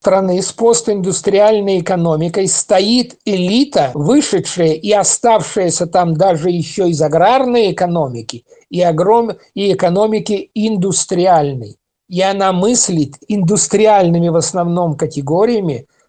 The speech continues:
то есть категориями, что надо иметь крупные государственные предприятия и госуд-, г-, ими управлять из единого центра.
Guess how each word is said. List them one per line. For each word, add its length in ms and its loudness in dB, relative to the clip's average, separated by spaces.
то 100 -2
есть 140 -2
категориями, 640 0
что 260 -4
надо 340 0
иметь 300 -2
крупные 540 -2
государственные 880 -2
предприятия 1000 -6
и 120 0
госуд-, 540 0
г-, 240 0
ими 500 -2
управлять 920 -2
из 260 -4
единого 580 -2
центра. 600 -4